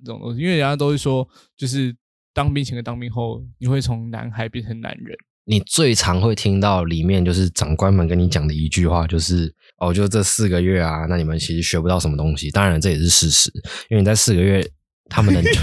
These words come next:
Speaker 2: <laughs> 他们能教的东西也真的很少。先不要讲就是这种东西的精实度，而是其实时间也确实不太够。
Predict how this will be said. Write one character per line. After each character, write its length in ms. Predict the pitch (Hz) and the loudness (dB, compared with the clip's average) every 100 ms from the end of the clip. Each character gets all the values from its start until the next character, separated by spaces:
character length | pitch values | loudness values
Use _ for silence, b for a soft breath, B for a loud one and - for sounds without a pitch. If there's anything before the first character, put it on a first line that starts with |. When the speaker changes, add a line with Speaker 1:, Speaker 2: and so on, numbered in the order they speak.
| 453 - | 0 0
Speaker 2:
<laughs> 560 | 427 - 415 277 262 208 | -2 2 2 2 -2 0
他 80 | 151 | 2
们 100 | 131 | 4
能 140 | 107 | 2
教 140 | 110 110 | 4 2
的 80 | |
东 160 | 101 101 | 2 2
西 100 | 101 | 2
也 80 | 87 | 2
真 160 | 90 | 4
的 80 | 92 | 4
很 160 | 78 76 | 4 2
少。 220 | - - | 0 -2
先 200 | - 160 | 0 2
不 100 | 143 | 2
要 140 | 131 | 2
讲 220 | 131 82 78 | 2 -2 0
就 100 | 101 | 2
是 120 | 104 | 2
这 100 | 107 | 2
种 140 | 98 | 2
东 160 | 87 90 | 2 4
西 80 | 98 | 4
的 80 | |
精 200 | 82 92 | 4 4
实 240 | 98 - 78 | 4 4 0
度， 260 | - 82 - | 0 -2 0
而 100 | 87 | 0
是 240 | 98 117 101 B B - | 2 4 2 B B -2
其 120 | 110 | 2
实 80 | 120 | 4
时 200 | - 98 | 4 4
间 160 | 110 | 4
也 80 | 95 | 2
确 200 | 80 104 | 2 2
实 140 | 82 76 | 0 -4
不 100 | 87 | -4
太 220 | 90 76 | -4 -4
够。 260 | - - | -6 -10